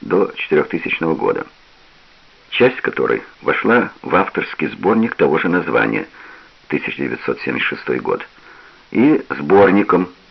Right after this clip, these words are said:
"Металлические горы", тысяча девятьсот семьдесят седьмой. В самом центре джунглей, на острове Гофмана, расположенном в экваториальной зоне Афротиты,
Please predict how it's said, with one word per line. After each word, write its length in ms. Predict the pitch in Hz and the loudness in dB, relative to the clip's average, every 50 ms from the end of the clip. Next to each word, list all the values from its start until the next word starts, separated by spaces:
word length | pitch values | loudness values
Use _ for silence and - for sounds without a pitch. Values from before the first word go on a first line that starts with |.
| _ _ - - _ _ _ _ - | _ _ -20 -20 _ _ _ _ 2
"Металлические 960 | 92 107 - - 80 - 92 131 139 - 139 123 - - - - 120 120 117 | 4 4 6 4 4 4 4 4 2 2 -2 -4 -6 -8 -4 0 2 4 4
горы", 400 | 101 82 - - - - - - | 2 2 2 2 4 4 2 2
тысяча 420 | - - - 123 131 - - - - | -2 -2 -2 -2 0 0 -2 -2 -2
девятьсот 480 | 135 123 - 110 - - 101 - - 117 - - - - - - _ _ - - - | -2 -4 -6 -6 -4 -4 -6 -6 -6 -12 -18 -18 -20 -20 -20 -20 _ _ -18 -6 -2
семьдесят 420 | 69 67 71 65 - - - - - | -2 -2 0 -2 -4 -8 -10 -8 -6
седьмой. 400 | - - - - 50 50 - - - - _ _ - - _ _ - - _ _ _ _ _ _ _ - - _ - - - _ _ _ _ _ _ _ _ _ _ - _ _ _ _ _ _ _ _ _ _ _ _ _ _ _ _ _ _ _ _ _ _ | -6 -6 -4 -4 -6 -6 -6 -8 -14 -20 _ _ -20 -20 _ _ -20 -20 _ _ _ _ _ _ _ -18 -18 _ -20 -20 -20 _ _ _ _ _ _ _ _ _ _ -20 _ _ _ _ _ _ _ _ _ _ _ _ _ _ _ _ _ _ _ _ _ _
В 60 | - - - | -12 -4 2
самом 380 | 156 165 175 170 165 160 151 - - - | 4 4 6 6 4 4 4 2 2 2
центре 380 | 147 147 143 - - 127 123 | 2 2 2 2 0 -2 -2
джунглей, 580 | 101 95 95 110 104 101 104 101 87 101 104 101 | 0 0 0 2 2 4 2 2 4 4 4 6
на 180 | 104 107 117 | 4 4 4
острове 460 | 135 143 - - - 104 98 95 98 76 | 4 2 -2 -2 0 0 2 4 2 2
Гофмана, 640 | 71 78 85 85 - - - 87 82 85 82 80 - - - - | 4 2 2 2 2 0 -2 0 2 2 2 0 0 -4 -4 -2
расположенном 800 | - 80 - - 98 98 127 127 98 87 80 82 78 71 - - | -2 -2 0 0 0 2 2 2 2 2 2 2 2 0 -2 -4
в 140 | 73 69 73 | -6 -6 -4
экваториальной 680 | - 80 71 78 80 90 90 90 82 76 73 71 65 60 - | -2 0 0 2 4 4 4 4 2 2 2 0 -2 0 2
зоне 360 | 78 76 69 65 67 67 - | 4 4 4 4 2 0 0
Афротиты, 840 | - - - - - - - - - - - - - - 196 240 | 0 -2 -4 -4 -2 -4 -4 -4 -4 -6 -6 -4 -2 0 -2 -2